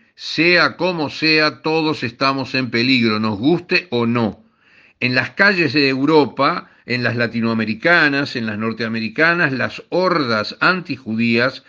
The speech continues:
van a herir a toda la sociedad, porque hoy se enfrentan la libertad y la opresión autoritaria, y todos somos sus víctimas. Veremos hasta cuándo.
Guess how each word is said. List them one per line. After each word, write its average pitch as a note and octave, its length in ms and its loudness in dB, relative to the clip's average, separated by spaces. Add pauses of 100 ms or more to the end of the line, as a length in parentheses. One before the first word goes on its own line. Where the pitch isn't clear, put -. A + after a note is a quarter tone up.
(220)
van C#3+ 420 0
a D3 200 2
herir A#2+ 560 -2
a C#3 260 -2
toda D#3+ 360 2
la G#2+ 120 -2
sociedad, F#2+ 640 -6 (600)
porque B2+ 340 2
hoy G3+ 220 4
se - 140 -2
enfrentan D#3 640 0
la B2+ 100 2
libertad A#2 840 0
y C3 140 -4
la A#2+ 120 0
opresión A#2 680 -2
autoritaria, A2+ 960 -2 (520)
y A#2 240 -6
todos D#3+ 540 4 (100)
somos A#2 420 -8
sus A2 160 -8
víctimas. F#2+ 640 -8 (480)
Veremos A#2+ 760 0 (240)
hasta - 340 -6
cuándo. F#2 520 -4